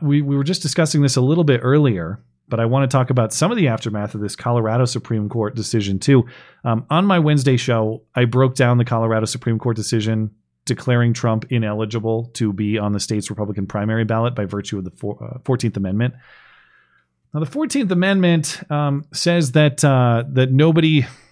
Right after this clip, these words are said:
in, in crude terms, in general terms, nobody can hold federal office if they've engaged in insurrection. That's the legal theory that the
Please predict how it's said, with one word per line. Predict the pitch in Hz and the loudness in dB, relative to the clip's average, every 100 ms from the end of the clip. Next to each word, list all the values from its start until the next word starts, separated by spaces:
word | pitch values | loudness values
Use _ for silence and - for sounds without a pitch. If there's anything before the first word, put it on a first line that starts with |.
| _ _ | _ _
in, | 131 131 | -4 -2
in | 131 120 | -2 -2
crude | - 147 139 117 | -2 0 2 0
terms, | 107 73 78 | -4 -6 -6
in | 107 | -2
general | 104 123 117 | 2 2 2
terms, | 107 98 120 | 0 -2 2
nobody | 185 190 | 2 2
can | 175 | 2
hold | 143 143 | 2 2
federal | 143 139 127 | 2 2 2
office | 123 120 117 - | 2 2 0 -2
if | 135 123 | -2 0
they've | 120 113 | 0 0
engaged | 113 117 156 135 135 | 0 0 0 0 0
in | 135 | 0
insurrection. | 135 135 135 120 120 - 104 104 | 0 -2 0 0 -2 -4 -4 -2
That's | 104 - | -4 -6
the | |
legal | 95 104 104 | -4 -2 -2
theory | 98 101 98 92 | -4 -4 -4 -4
that | 87 - | -8 -10
the | 123 | -14